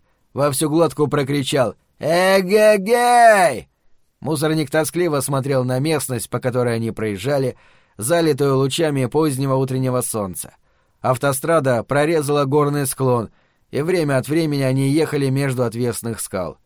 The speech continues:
Такие же скалы он видел во сне прошлой ночью. Неужели с наступлением темноты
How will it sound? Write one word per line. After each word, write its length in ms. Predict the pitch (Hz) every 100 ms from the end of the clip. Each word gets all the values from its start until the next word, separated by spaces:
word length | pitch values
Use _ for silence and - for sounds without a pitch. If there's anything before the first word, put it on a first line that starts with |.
| _ _ _ _
Такие 340 | 131 165 170
же 160 | 131 147
скалы 320 | - 175 160
он 140 | 139 131
видел 340 | 156 139 135
во 140 | 135
сне 280 | 127 147 143
прошлой 440 | 135 143 131 143 143
ночью. 440 | 160 - - - _ _ _ _ -
Неужели 520 | 110 117 147 175 165
с 100 | 143
наступлением 720 | 147 131 139 139 143 131 113
темноты 580 | - 113 113 101 165 -